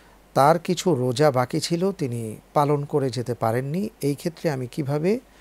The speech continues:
আদায় করব? আমি কি তার পক্ষ থেকে রোজা রাখলে হবে?" অনেক ধন্যবাদ বোন। প্রথম কথা হলো যে রোজার বদলে যদি অন্য কেউ রোজা রাখেন, তাহলে এটা হবে না। আপনার মা যদি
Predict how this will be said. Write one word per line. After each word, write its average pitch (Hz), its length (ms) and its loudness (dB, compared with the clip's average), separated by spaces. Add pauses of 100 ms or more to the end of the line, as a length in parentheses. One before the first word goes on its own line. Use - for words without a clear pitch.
(220)
আদায় 127 320 0
করব? 98 300 -6
আমি 135 220 2
কি 185 100 -2
তার 151 220 2
পক্ষ - 300 -4
থেকে 165 240 -2
রোজা 139 220 0
রাখলে 139 240 0
হবে?" 151 340 2 (1200)
অনেক 185 280 2
ধন্যবাদ 196 360 4
বোন। 190 260 2
প্রথম 165 320 4
কথা 175 220 2
হলো 151 360 2
যে 120 340 -4 (680)
রোজার 156 440 4
বদলে 143 400 2
যদি 147 240 -2
অন্য 175 420 0
কেউ 208 240 0
রোজা 127 280 -2
রাখেন, 101 520 -6 (540)
তাহলে 165 280 2
এটা 143 200 -2
হবে 90 200 -8
না। 73 160 -14 (880)
আপনার 202 300 2
মা 151 240 2
যদি 135 460 0